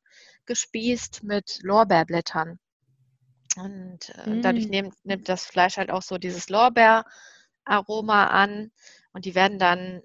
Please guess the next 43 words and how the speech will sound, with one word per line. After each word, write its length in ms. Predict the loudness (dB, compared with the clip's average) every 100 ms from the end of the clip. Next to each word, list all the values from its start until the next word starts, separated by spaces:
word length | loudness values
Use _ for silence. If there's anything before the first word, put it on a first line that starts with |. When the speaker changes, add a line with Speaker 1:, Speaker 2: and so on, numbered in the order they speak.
| -16
Speaker 1:
in 160 | -14
so 100 | -12
traditionellen 680 | -6 -4 -4 -8 -8 -8 -6
Grillrestaurants, 720 | -4 -2 -2 -4 -4 -4 -4 -4
da 140 | -6
ist 220 | -6 -6
dann 80 | -6
immer 140 | -4 -8
so 140 | -10
ein 80 | -12
Gestell 440 | -12 2 4 6
am 180 | 4 0
Tisch 320 | -2 -6 -6
und 80 | -4
dann 100 | -4
hängen 280 | 0 -2 -2
die 120 | -6
so 320 | -4 -4 -4 -8 -8
runter. 400 | -8 -6 -8 -8
Dann 100 | -16 -20
kann 100 | -18
man 100 | -16
sich 180 | -18 -16
so 200 | -18 -18 _ _ _ _ _ _ _
die 60 | -14
Stücke 460 | -8 -8 -2 -2
Speaker 2:
Mhm, 100 | -2 -6
mhm. 300 | -8 -8 -6
Hört 200 | -6 -4
sich 200 | -4 -2
auch 100 | -2
gut 60 | 0
Speaker 1:
abziehen. 320 | 0 0 0
Speaker 2:
an. 180 | 2 0 -6 _ _
Ja. 220 | -8 -8 -8 _ _ _ _ 0
Speaker 1:
Ja, 100 | 0
für 120 | 0
Fleischesser 600 | 4 4 6 2 0 0
auf 140 | 0 -4
jeden 180 | -6
Fall. 260 | 0 6 6
Für 120 | 4
Fischesser, 880 | -4 -2 -2 2 2 4 4 4 4